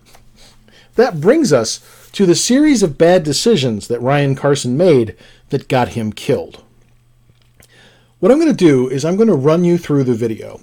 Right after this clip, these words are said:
It was, it took me a while to find the full version of the video. There is surveillance video, pretty good surveillance video, of what happened to Ryan Carson and his date at three fifty A M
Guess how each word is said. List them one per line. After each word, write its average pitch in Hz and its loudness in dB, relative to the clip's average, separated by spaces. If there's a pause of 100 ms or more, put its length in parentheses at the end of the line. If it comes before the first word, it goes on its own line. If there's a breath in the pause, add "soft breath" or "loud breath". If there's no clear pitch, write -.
(100)
It 156 -2
was, 156 2
it 170 0
took 277 -4
me 320 -2
a 294 0
while 208 4
to 165 0
find 160 0
the 120 -6
full 190 0
version 151 0
of 123 -2
the 117 -6
video. 113 -6 (400 soft breath)
There 180 6
is 202 4
surveillance 226 4
video, 123 0 (180)
pretty 285 0
good 185 2
surveillance 123 -2
video, 107 -4 (500 soft breath)
of 139 -2
what 190 6
happened 196 0
to 170 0
Ryan 151 2
Carson 135 0
and 127 -6
his 123 -4
date 110 -4 (460 soft breath)
at 123 -4
three 147 -2
fifty 143 -4
A 131 0
M 107 -4